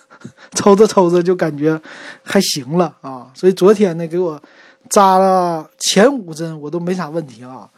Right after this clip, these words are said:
感觉就上边的是，呃，不是被蚊子叮吧，反正就有点肌肉酸痛那种感觉，针上去啊。等到第六针的时候呢，稍微有一点紧张啊，因为推的时候，推药它毕竟还疼嘛，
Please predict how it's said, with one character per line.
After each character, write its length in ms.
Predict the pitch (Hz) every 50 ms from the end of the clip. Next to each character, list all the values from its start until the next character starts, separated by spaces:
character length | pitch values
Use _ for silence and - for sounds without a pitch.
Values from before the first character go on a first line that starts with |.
| _ _ _ _ _
感 180 | - 165 156
觉 160 | 160 175 196
就 80 | 202 208
上 260 | 196 - 233 220 202
边 200 | 180 175 160 156
的 100 | 156 156
是， 320 | 151 - 160 156 156 151 143 _ - - - - - - _ _ _ _ -
呃， 460 | 147 143 - - 170 127 127 127 - - 95 _ _ _
不 140 | - 202
是 80 | 240 277
被 140 | 269 311 285
蚊 160 | 220 208 214
子 80 | 262 262
叮 260 | 196 202 190 165 160
吧， 120 | 156 165 160
反 180 | - 170 151
正 80 | 175 214
就 120 | 247 269
有 80 | 277 285
点 140 | 247 196 165 151
肌 160 | - - 226
肉 140 | 240 262 269
酸 220 | 240 - 233 220 220
痛 180 | 226 294 254
那 100 | 196 160
种 140 | 151 156 151
感 160 | 151 143 123
觉， 140 | 120 123 123
针 180 | 123 - 151 139 127
上 240 | 127 160 156 139 127
去 80 | 113
啊。 180 | 120 123 120 123 _ _ _ _ _ - _ _ _ _
等 120 | - 165 180
到 140 | 214 233
第 160 | 226 214 254 247
六 260 | 262 320 339 302 247
针 180 | 185 185 165 160
的 80 | 165 156
时 100 | 147 147
候 160 | 139 147 143
呢， 260 | 139 135 131 127 127 151
稍 220 | - - - 185 180
微 160 | 175 175 170
有 100 | 160 143
一 80 | 147 160
点 260 | 151 147 143 135 131 -
紧 220 | - - 131 123
张 200 | 117 127 120 - _ _ _ _
啊， 320 | _ - 131 120 107 - -
因 140 | 156 156 160
为 80 | 175 170
推 360 | 175 - - - 190 165 160
的 120 | 165 175
时 80 | 160 143
候， 120 | 127 131 131
推 180 | - - 175 165
药 220 | 175 190 180 170
它 100 | 165 170
毕 140 | 160 170 165
竟 100 | 175 160
还 100 | 151 165
疼 200 | 160 - - 127
嘛， 220 | 117 131 151 147